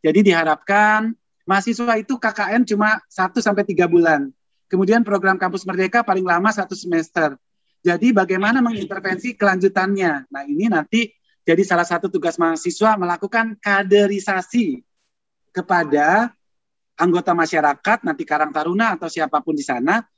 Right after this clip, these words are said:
untuk meneruskan perjuangan mahasiswa ketika mereka sudah balik ke kampus. Atau menurunkan, mewariskan terhadap adik-adik kelasnya untuk bisa mengawal kelanjutan dari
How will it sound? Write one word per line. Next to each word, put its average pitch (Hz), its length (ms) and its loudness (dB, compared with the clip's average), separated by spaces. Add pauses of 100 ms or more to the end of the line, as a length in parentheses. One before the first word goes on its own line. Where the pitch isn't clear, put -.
untuk 208 160 0
meneruskan 233 560 2
perjuangan 185 400 0
mahasiswa 185 560 -4 (240)
ketika 190 240 -2
mereka 196 320 -2
sudah 165 160 -2
balik 160 320 -2
ke - 40 -14
kampus. 143 520 -4 (460)
Atau 226 320 2
menurunkan, 220 880 4
mewariskan 185 720 0
terhadap 165 400 -4
adik-adik 156 400 0
kelasnya 143 480 -2 (320)
untuk 196 240 0
bisa 160 160 0
mengawal 170 400 2
kelanjutan 143 480 -4
dari 165 400 -2